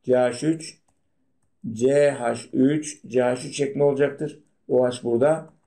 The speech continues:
görüldüğü gibi üç tane karbon atomuna bağlı olan karbona bağlandığı için, başka bir ifadeyle O H'ın bağlı olduğu karbon atomunda üç tane alkil grubu olduğu için tersiyer alkoldür. Bu da tersiyerdir. O zaman birinci alkol primerdir, ikincisi sekonderdir, üçüncüsü tersiyerdir. Doğru cevap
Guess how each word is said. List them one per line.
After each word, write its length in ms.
görüldüğü 300
gibi 440
üç 180
tane 260
karbon 280
atomuna 400
bağlı 360
olan 300
karbona 420
bağlandığı 400
için, 440
başka 320
bir 120
ifadeyle 400
O 220
H'ın 200
bağlı 200
olduğu 220
karbon 280
atomunda 380
üç 240
tane 440
alkil 360
grubu 240
olduğu 140
için 240
tersiyer 420
alkoldür. 520
Bu 60
da 100
tersiyerdir. 560
O 80
zaman 380
birinci 440
alkol 420
primerdir, 500
ikincisi 500
sekonderdir, 680
üçüncüsü 380
tersiyerdir. 640
Doğru 220
cevap 280